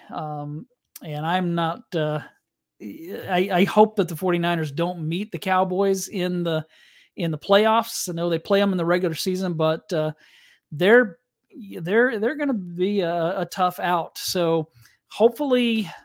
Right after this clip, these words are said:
hopefully Dallas and Philly will beat up on each other enough that, uh, that the forty-niners won't have to really mess with them. Yeah, Josh is right. It's all Cowboys.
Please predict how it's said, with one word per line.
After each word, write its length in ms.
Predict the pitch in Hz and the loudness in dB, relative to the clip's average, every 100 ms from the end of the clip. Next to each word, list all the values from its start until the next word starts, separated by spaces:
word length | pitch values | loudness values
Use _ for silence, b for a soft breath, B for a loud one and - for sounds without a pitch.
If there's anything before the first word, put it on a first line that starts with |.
| - | -4
hopefully 340 | 214 294 302 | -4 -2 -2
Dallas 560 | 190 165 175 185 190 - | -2 0 2 2 0 -2
and 120 | 156 | -8
Philly 420 | - 190 190 185 | -8 -4 -2 0
will 60 | 165 | -2
beat 300 | 143 175 175 | -4 -4 0
up 180 | 170 170 | -2 -2
on 180 | 160 160 | -2 -4
each 160 | 156 | -4
other 240 | 160 156 151 | -4 -2 -4
enough 420 | 156 156 160 - | -4 -4 -4 -6
that, 360 | 160 151 165 - | -4 -4 -6 -6
uh, 200 | 156 147 - b b b b b b _ | -6 -6 -12 b b b b b b _
that 140 | 160 156 | -6 -4
the 80 | |
forty-niners 600 | 151 185 165 160 165 156 | -2 -2 0 0 0 -2
won't 200 | 156 160 | -4 -4
have 240 | 151 160 156 | -2 -4 -4
to 500 | 160 151 156 139 135 - | -4 -2 -2 -6 -10 -14
really 500 | 165 170 165 151 151 | -6 -2 0 -2 -4
mess 400 | 156 160 160 - | -4 -6 -8 -10
with 160 | 151 | -10
them. 360 | 170 151 147 143 _ _ _ _ _ _ _ - | -6 -6 -6 -8 _ _ _ _ _ _ _ 0
Yeah, 320 | 190 185 175 | 4 6 4
Josh 400 | 156 185 180 - | 2 2 2 0
is 160 | 165 151 | -6 0
right. 400 | 175 175 180 190 | 2 2 0 -6
It's 240 | 175 156 | -6 -6
all 480 | - 175 185 180 175 | -4 0 2 2 2
Cowboys. 840 | - 185 175 165 160 156 156 151 | -2 0 2 2 0 0 -2 -6